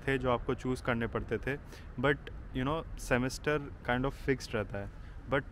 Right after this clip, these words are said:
वो मेरे को यहाँ पे नहीं लगा ऐसा है। यहाँ पे जैसे, अ, कुछ courses हैं जो definitely मुझे करने हैं, अ, within कुछ semesters, और उसके बाद कुछ elective courses हैं। But apart from that, जैसे अगर मैं project work कर रहा हूँ,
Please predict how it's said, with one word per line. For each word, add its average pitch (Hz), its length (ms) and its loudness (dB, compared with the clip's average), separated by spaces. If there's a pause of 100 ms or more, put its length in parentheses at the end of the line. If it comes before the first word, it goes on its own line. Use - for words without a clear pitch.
(120)
वो 151 400 4
मेरे 139 220 -2
को 147 100 2
यहाँ 123 280 2
पे 135 240 0
नहीं 120 240 0
लगा 110 240 2
ऐसा 104 240 0
है। 107 260 0 (460)
यहाँ 120 220 2
पे 139 160 2
जैसे, 127 440 2
अ, 110 560 -2 (880)
कुछ 139 120 2
courses 135 460 2
हैं 143 120 2
जो 131 100 2
definitely 120 460 2
मुझे 123 220 0
करने 113 320 2
हैं, 123 260 0
अ, 117 480 2 (200)
within 123 420 2
कुछ 123 160 0
semesters, 113 720 0 (500)
और 120 160 8
उसके 120 220 2
बाद 123 140 6
कुछ 123 140 0
elective 117 420 2
courses 120 340 2
हैं। 123 220 0 (300)
But 135 120 4
apart 127 400 8
from 165 240 4
that, 127 300 8
जैसे 127 280 2
अगर 123 180 4
मैं 123 160 0
project 123 460 4
work 127 200 2
कर 113 100 6
रहा 107 120 4
हूँ, 110 260 2